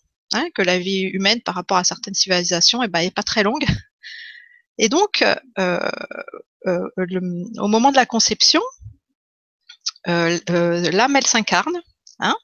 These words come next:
Après, vous déroulez votre vie et puis au moment de la mort, eh ben, vous quittez votre corps. Or, pendant des millénaires, quand vous quittiez votre corps, eh ben, euh,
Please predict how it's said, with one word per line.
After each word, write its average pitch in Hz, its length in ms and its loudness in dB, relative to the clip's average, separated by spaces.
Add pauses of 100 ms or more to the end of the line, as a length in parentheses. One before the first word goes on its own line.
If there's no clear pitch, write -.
(320)
Après, 233 280 0
vous 240 180 -4
déroulez 196 360 2
votre 185 320 -4
vie 254 280 2
et 247 100 4
puis 262 280 -4
au 214 80 -2
moment 196 220 -2
de 180 60 -6
la 170 100 -2
mort, 254 340 0 (120)
eh 185 60 -4
ben, 208 240 -2
vous 240 160 -8
quittez - 280 -2
votre 208 200 -4
corps. - 360 -4 (560)
Or, 294 200 6
pendant 226 240 4
des 214 140 4
millénaires, 226 480 0
quand 240 120 -4
vous 226 100 -6
quittiez - 300 -4
votre 240 220 -2
corps, 311 400 4
eh 202 100 0
ben, 214 340 2 (100)
euh, 190 140 -4